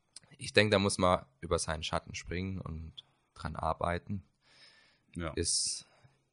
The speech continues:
Speaker 1: ist einfach so der Weg und dann wird man da drin auch besser. Und ich, um so ein bisschen die Angst zu nehmen, also es ist immer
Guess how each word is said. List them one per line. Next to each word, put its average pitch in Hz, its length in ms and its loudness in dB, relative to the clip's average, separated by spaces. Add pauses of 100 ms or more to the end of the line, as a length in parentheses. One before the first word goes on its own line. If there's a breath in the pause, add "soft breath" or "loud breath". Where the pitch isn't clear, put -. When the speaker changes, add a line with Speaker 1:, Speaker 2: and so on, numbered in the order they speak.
(140)
Speaker 1:
ist - 180 -2
einfach 92 300 2
so - 140 -4
der 80 200 0
Weg 90 320 2
und 82 420 -4 (160)
dann 82 460 0 (160)
wird 87 220 0
man 82 80 -4
da 80 100 0
drin 80 200 -8
auch 82 140 -6
besser. 92 400 2
Und 82 320 -4 (840 soft breath)
ich, - 480 -4 (680)
um 87 120 -4
so - 100 -2
ein 78 40 0
bisschen 87 200 -2
die 80 100 -2
Angst 87 300 -2
zu 85 100 0
nehmen, 90 480 2
also 80 280 -4
es - 140 -4
ist - 320 -6 (560)
immer 85 460 0